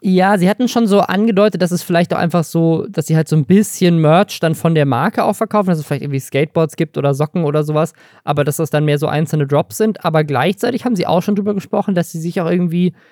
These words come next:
Gleitgel und Sextoys vorstellen könnten. Also es hört sich schon mehr danach an, als sollte das Unternehmen jetzt nicht einfach weird irgendwie Produkte verkaufen,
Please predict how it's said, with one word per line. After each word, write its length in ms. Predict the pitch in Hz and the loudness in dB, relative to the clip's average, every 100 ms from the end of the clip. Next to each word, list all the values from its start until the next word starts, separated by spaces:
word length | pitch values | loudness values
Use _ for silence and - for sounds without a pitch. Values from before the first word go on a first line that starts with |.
| _ _ | _ _
Gleitgel 640 | - 151 170 175 - 180 180 | 0 2 2 0 0 2 4
und 140 | 170 | 2
Sextoys 580 | - 190 - - 123 - | 0 -4 -4 -8 -6 -6
vorstellen 520 | - - - - - | -8 -8 -6 -6 -6
könnten. 280 | - 135 143 | -4 -4 -2
Also 140 | 143 143 | -4 -2
es 100 | - | 0
hört 180 | 175 | 0
sich 220 | - 147 - | -2 -8 -2
schon 320 | 151 208 226 | 2 4 2
mehr 300 | 175 190 202 | 2 2 0
danach 280 | 170 151 - | 0 0 -2
an, 360 | 123 165 240 - _ _ _ - | -2 -2 -2 -6 _ _ _ -4
als 160 | 160 160 | -2 2
sollte 260 | 170 180 | 2 2
das 160 | 165 175 | -2 -2
Unternehmen 480 | 160 156 156 170 156 | -2 0 2 2 0
jetzt 240 | 143 - | -2 0
nicht 220 | 175 - | -2 -2
einfach 500 | 165 151 143 143 - _ _ _ _ _ _ _ _ | -4 -2 0 -2 -4 _ _ _ _ _ _ _ _
weird 640 | 156 151 175 208 240 185 - | 0 4 8 8 6 2 0
irgendwie 800 | 180 175 170 147 156 151 151 143 - - | 2 2 2 0 0 0 0 -2 -8 -4
Produkte 400 | 160 185 - 190 | 0 0 0 -4
verkaufen, 960 | 170 156 156 160 165 170 165 165 - | -4 -2 0 2 0 -2 -2 -2 -6